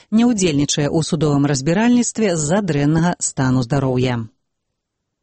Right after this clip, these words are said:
У Шклоўскай калоніі сёння адбыўся закрыты суд над былым кандыдатам у прэзідэнты Беларусі Мікалаем Статкевічам.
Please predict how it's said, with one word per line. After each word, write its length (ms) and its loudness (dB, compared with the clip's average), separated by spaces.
У 80 2
Шклоўскай 480 0
калоніі 400 0
сёння 240 0
адбыўся 320 0
закрыты 500 0
суд 300 -2
над 160 0
былым 320 2
кандыдатам 640 0
у 80 0
прэзідэнты 560 0
Беларусі 560 0
Мікалаем 640 0
Статкевічам. 880 -2